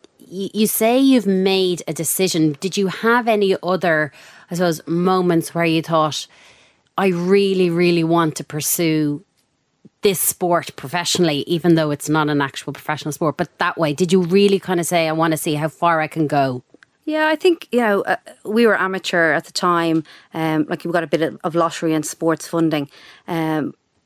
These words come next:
Speaker 2: you know, there, there are times when you'd go to qualification tournaments and you'd be comparing yourselves to teams that, you know, were part funded or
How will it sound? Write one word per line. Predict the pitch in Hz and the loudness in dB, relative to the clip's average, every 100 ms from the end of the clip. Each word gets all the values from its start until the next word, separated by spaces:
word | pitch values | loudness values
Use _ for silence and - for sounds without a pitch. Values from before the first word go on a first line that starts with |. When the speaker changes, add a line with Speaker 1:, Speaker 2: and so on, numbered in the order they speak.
| - | -10
Speaker 2:
you | 254 | -4
know, | 254 220 | -2 0
there, | 233 226 | 2 0
there | 226 | 2
are | 233 | 0
times | - 247 233 220 | 2 0 0 0
when | 208 | 0
you'd | 190 | 2
go | 190 185 | 0 0
to | - | -2
qualification | 190 185 - 185 190 190 | -4 -4 -4 -4 -4 -4
tournaments | 170 175 151 139 - - - _ _ _ _ - | -4 -2 -2 -4 -8 -14 -16 _ _ _ _ -8
and | 196 | -4
you'd | 196 | -4
be | 208 | -4
comparing | 196 190 240 247 226 | -6 -4 -2 0 0
yourselves | 190 196 180 170 170 | -2 0 0 0 -4
to | - | -8
teams | - 185 175 170 160 - | -2 0 2 2 0 -2
that, | 165 - _ _ _ _ | -4 -6 _ _ _ _
you | 214 | -4
know, | 180 | -2
were | 170 | -2
part | - 185 185 | -2 -4 -4
funded | - 185 175 156 147 | -2 -2 0 0 -2
or | 160 165 | -2 -2